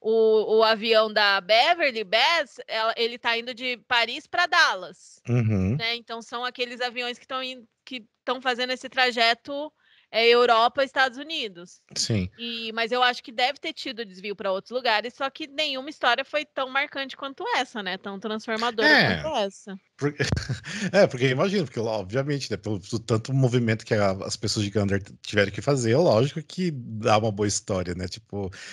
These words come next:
Speaker 2: e sem
Speaker 1: Uhum.
Speaker 2: falar, tipo, que, obviamente, eles usam das histórias pessoais de cada um pra, né, você simpatizar com tudo que aconteceu ali, né? O que também é incrível,
Speaker 1: Uhum.
Speaker 2: logicamente. Mas, sei lá, que quando eu fiquei assis-, a-, assistindo, pensando na história real, fiquei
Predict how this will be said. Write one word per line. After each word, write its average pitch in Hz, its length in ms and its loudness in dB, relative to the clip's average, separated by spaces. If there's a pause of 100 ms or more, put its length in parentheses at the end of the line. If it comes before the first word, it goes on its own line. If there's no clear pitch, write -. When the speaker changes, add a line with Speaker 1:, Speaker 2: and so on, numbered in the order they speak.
(160)
Speaker 2:
e 143 60 0
sem 151 140 2
Speaker 1:
Uhum. - 20 -2
Speaker 2:
falar, 139 220 4
tipo, 190 440 -8
que, - 340 -8
obviamente, 139 500 0
eles 123 140 -2
usam 120 180 2
das 117 180 -2
histórias 113 340 -2
pessoais 110 340 -2
de 104 60 -6
cada 147 240 2
um 139 200 2
pra, 202 300 -2
né, 170 360 0 (320)
você 117 320 -2
simpatizar 117 840 0
com 113 140 -2
tudo 113 220 -4
que 139 120 -4
aconteceu 135 480 -4
ali, 170 260 -4
né? 92 140 -4
O 78 60 -8
que - 200 -10
também 277 260 2
é 294 40 2
incrível, 101 800 2 (240)
Speaker 1:
Uhum. 107 360 -2
Speaker 2:
logicamente. 90 280 -8 (380)
Mas, 202 100 2
sei 294 80 4
lá, 247 120 6
que - 120 -6
quando 226 140 2
eu 247 60 -2
fiquei - 200 0
assis-, 151 260 -6
a-, 117 400 0
assistindo, 131 460 -4
pensando 120 340 -2
na 107 100 -4
história 110 320 -4
real, 104 300 -2
fiquei 143 440 -2